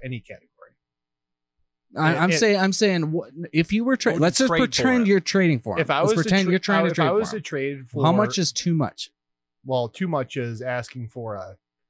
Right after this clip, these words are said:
Speaker 1: a tier one anything plus a tier two anything. So I'll put that into comparison. I
Speaker 2: So
Speaker 1: would look
Speaker 2: you
Speaker 1: for a
Speaker 2: don't
Speaker 1: tier, I would look for a tier one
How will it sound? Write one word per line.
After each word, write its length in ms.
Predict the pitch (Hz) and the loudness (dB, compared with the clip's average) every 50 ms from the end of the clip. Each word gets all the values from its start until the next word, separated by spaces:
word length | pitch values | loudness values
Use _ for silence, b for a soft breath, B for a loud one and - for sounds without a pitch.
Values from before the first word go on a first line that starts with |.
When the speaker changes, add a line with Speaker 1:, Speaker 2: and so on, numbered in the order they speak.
| _ _ - | _ _ -18
Speaker 1:
a 60 | 127 | -16
tier 360 | - - - 180 165 147 135 | -14 -10 -8 -6 -4 -4 -4
one 520 | 127 117 120 131 135 135 127 120 117 110 - _ | -4 -4 -4 -2 -2 -2 -4 -6 -10 -12 -14 _
anything 640 | - 147 151 143 131 120 - _ 127 117 113 113 110 | -8 -6 -4 -4 -6 -6 -8 _ -10 -10 -10 -10 -12
plus 360 | - - 139 120 117 - - | -10 -8 -6 -6 -6 -8 -10
a 60 | 123 - | -12 -14
tier 300 | - - 139 123 110 98 | -12 -14 -14 -12 -12 -14
two 420 | - - - 139 127 113 110 98 - _ _ _ _ - | -14 -10 -8 -8 -8 -8 -10 -12 -16 _ _ _ _ -8
anything. 600 | 131 120 120 110 104 - - 104 101 113 120 120 - _ _ _ _ _ _ _ _ _ _ - | -8 -8 -6 -8 -10 -12 -14 -14 -12 -12 -14 -16 -18 _ _ _ _ _ _ _ _ _ _ -8
So 100 | - 131 | -6 -6
I'll 60 | 117 | -6
put 160 | - 139 - | -6 -8 -8
that 140 | 131 123 120 | -6 -8 -8
into 120 | 113 104 | -8 -12
comparison. 380 | - 107 107 107 110 104 127 123 | -14 -14 -14 -14 -12 -12 -6 -2
I 40 | 131 | 0
Speaker 2:
So 40 | |
Speaker 1:
would 60 | 139 127 | 0 2
look 80 | 127 139 | 2 2
Speaker 2:
you 60 | 143 | 4
Speaker 1:
for 60 | 131 | 4
a 20 | 139 | 4
Speaker 2:
don't 160 | 151 156 165 | 4 4 2
Speaker 1:
tier, 80 | 190 180 | 2 2
I 80 | 185 | 0
would 80 | 196 190 | 2 2
look 140 | 202 196 - | 0 0 0
for 80 | 190 | -4
a 60 | 160 | -6
tier 220 | - - 196 185 156 | -6 -6 -6 -6 -6
one 480 | 139 135 143 151 156 165 180 190 190 | -6 -6 -4 -4 -4 -4 -6 -8 -10